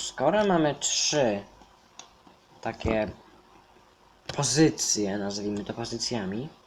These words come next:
będę mieć trzy czołgi. Ja to zrobię w ten sposób. Kopiujemy Ctrl C, Ctrl V. Banalne. <clears throat>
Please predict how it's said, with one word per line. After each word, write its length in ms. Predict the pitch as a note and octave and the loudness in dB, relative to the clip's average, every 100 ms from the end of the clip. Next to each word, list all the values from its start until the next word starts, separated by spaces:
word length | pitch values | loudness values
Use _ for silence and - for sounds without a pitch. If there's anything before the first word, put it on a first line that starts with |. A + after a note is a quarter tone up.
| - - - - _ _ - - - - - - - - - - - - | -20 -20 -20 -20 _ _ -20 -20 -20 -20 -20 -20 -20 -20 -20 -20 -20 -6
będę 160 | C#3 E3 | 0 2
mieć 200 | D#3+ - | 2 0
trzy 240 | - - | -4 -4
czołgi. 540 | G3 D3 G#2 F2+ F2+ - - - - - - - - - - - - - - - - - | -2 0 0 -2 -10 -14 -18 -20 -20 -18 -20 -18 -16 -12 -10 -10 -8 -8 -8 -10 -8 -6
Ja 80 | |
to 140 | C3 C#3 | -4 -2
zrobię 260 | C3+ B2+ | 0 -2
w 60 | B2+ | -2
ten 160 | C3+ A2 | -2 -4
sposób. 480 | - - - - | -4 -8 -10 -6
Kopiujemy 480 | - C#3 D#3 D#3 D#3 | -2 0 4 4 4
Ctrl 400 | D3+ D#3 D#3 D3 | 4 2 2 0
C, 160 | C#3 D3 | 0 0
Ctrl 360 | - C3+ C3 | 0 -2 -2
V. 160 | B2+ C3 G#2 - - - - - | -2 0 0 -2 -6 -6 -6 -4
Banalne. 640 | G2 G#2 G2 D#2+ - - - - - - - - - - - - - - | -2 0 0 -4 -6 -10 -10 -12 -12 -12 -12 -12 -12 -10 -8 -6 -6 -4
<clears throat> 460 | A#2 F#2+ - - | -2 -4 -6 -10